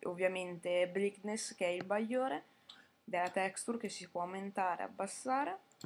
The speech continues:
Scale, la scala. Vedete che l'altro sarà bloccato, se si toglie la spunta si potrà alzare, abbassare. Quello serve per tenere la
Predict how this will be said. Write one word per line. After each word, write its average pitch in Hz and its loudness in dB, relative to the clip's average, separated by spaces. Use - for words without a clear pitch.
Scale, 180 2
la 185 0
scala. 240 6
Vedete 202 0
che 196 2
l'altro 196 6
sarà 196 2
bloccato, 208 2
se - -8
si - -6
toglie 196 -4
la 214 2
spunta 196 -6
si - -12
potrà - 0
alzare, 185 -2
abbassare. 185 -2
Quello 220 2
serve 190 0
per 185 0
tenere 180 -4
la 170 0